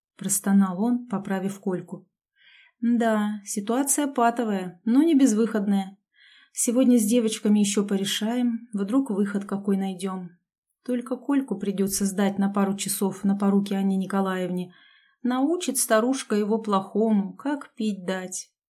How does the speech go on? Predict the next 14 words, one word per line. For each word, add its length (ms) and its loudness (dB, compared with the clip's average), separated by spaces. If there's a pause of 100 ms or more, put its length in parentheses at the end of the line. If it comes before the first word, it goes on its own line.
(100)
Будет 480 2
потом 320 4
ребёнок 440 2
с 100 0
меня 280 2
супы 500 2
да 120 4
разносолы 760 2
просить». 600 -4 (600)
Посиделки 560 4
с 80 4
девчонками 720 4
мне 260 8
нравились. 720 4